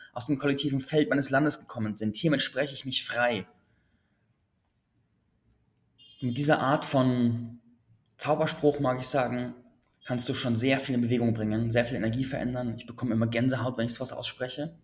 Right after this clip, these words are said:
Und natürlich gibt's auch viele fähige Therapeuten, Coaches, Aufsteller und Co., die dir durchhelfen können. Und wenn du sowas hörst,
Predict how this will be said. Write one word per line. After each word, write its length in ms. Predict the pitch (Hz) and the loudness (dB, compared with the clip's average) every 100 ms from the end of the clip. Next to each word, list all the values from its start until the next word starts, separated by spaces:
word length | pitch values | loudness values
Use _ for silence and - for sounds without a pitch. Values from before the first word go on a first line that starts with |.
| _ _ - - - - | _ _ -20 -20 -20 -12
Und 100 | - | -2
natürlich 380 | 120 - 139 131 | -2 2 0 0
gibt's 160 | 123 117 | -2 -2
auch 120 | 110 | -4
viele 400 | - 165 156 135 | -4 2 4 4
fähige 440 | - 139 120 113 | 2 0 2 0
Therapeuten, 560 | 113 117 113 127 120 117 | -2 -6 -4 -2 -2 -4
Coaches, 560 | 117 123 - 110 - | -4 -6 -4 -4 -2
Aufsteller 420 | 113 - - 107 104 | -4 -4 -2 -2 -2
und 140 | 101 | -8
Co., 400 | - 110 107 104 | -6 -4 -2 -4
die 60 | - | -4
dir 140 | 104 | -4
durchhelfen 500 | 104 113 110 101 101 | -2 -2 -2 -6 -8
können. 360 | 95 98 104 117 - - _ - - | -8 -4 -4 -4 -10 -20 _ -20 -10
Und 120 | 127 | 0
wenn 100 | 120 | 4
du 100 | 175 | 6
sowas 400 | 147 131 131 - | 6 2 0 0
hörst, 580 | 147 151 104 - - - | 4 4 4 -2 -6 -14